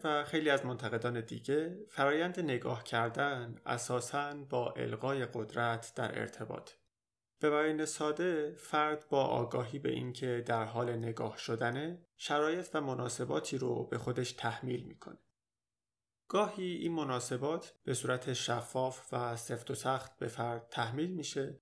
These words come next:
مثل مناسبات مورد نظر نهادهای انتظامی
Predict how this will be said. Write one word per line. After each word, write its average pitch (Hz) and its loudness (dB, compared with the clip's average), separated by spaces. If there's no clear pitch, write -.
مثل 139 0
مناسبات 123 0
مورد 120 0
نظر 113 0
نهادهای 113 -2
انتظامی 120 -4